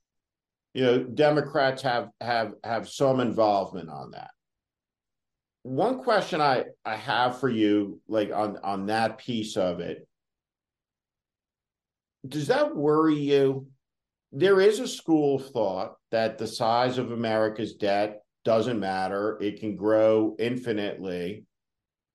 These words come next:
I've never been in that school, but I'm also someone who has been wrong in that the implications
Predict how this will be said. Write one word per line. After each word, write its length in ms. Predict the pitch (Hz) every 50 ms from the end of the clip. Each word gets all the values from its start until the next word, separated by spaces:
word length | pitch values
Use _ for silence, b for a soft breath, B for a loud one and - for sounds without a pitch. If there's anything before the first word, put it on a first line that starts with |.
| _ _ _ _ -
I've 340 | 120 135 147 160 - 127 127
never 480 | 123 123 131 135 139 135 147 151 139
been 260 | - 143 135 131 127
in 140 | 127 123 120
that 260 | 120 113 117 117 117
school, 560 | - - - - 98 87 82 90 - - - _ _ _ _ _ _ _ _ _ _ _ _ _ _ _ _ -
but 380 | 110 - - 143 139 139 135 -
I'm 220 | 127 139 139 -
also 560 | 139 - 131 147 156 160 160 - 175 156 139 135
someone 640 | 131 - - 139 135 131 127 123 123 120 117 113
who 240 | - - 135 120 104
has 260 | 110 117 104 104 104
been 280 | - - 110 101 95 92
wrong 640 | 98 110 123 143 151 135 123 117 110 104 101 101 - -
in 260 | - 113 113 110 107 110
that 460 | 110 107 104 104 104 104 101 - - _ _ _ _ _ _ _ _ _ -
the 180 | 107 113 113
implications 1300 | - - 131 139 143 135 117 117 - 110 - - 143 135 135 139 135 - - 143 127 123 117 117 110 107